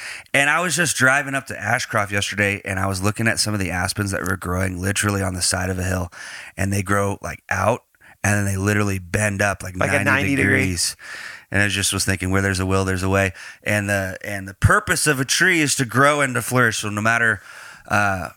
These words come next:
Speaker 1: you know, what obstacles might present itself, you see trees that grow around boulders. You've seen trees that have grown through boulders.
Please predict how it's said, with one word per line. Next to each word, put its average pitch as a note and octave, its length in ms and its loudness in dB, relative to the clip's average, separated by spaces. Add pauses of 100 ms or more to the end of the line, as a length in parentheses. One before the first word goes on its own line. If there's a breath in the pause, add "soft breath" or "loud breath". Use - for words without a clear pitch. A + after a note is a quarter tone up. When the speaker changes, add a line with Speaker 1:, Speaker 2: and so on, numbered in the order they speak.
Speaker 1:
you G2 120 -2
know, F#2+ 160 0
what G2 180 4
obstacles G2 480 0
might F#2+ 180 0
present F#2 260 0
itself, G2 320 2
you G#2+ 80 2
see G#2 180 2
trees G2 600 2
that F2+ 340 0
grow F#2 400 2
around F2 640 0
boulders. F2+ 500 -2
You've G2+ 140 2
seen F#2 180 -2
trees F2 300 -2
that E2 100 -4
have F2 160 -6
grown E2 300 -6
through F#2 400 -2
boulders. G2+ 500 0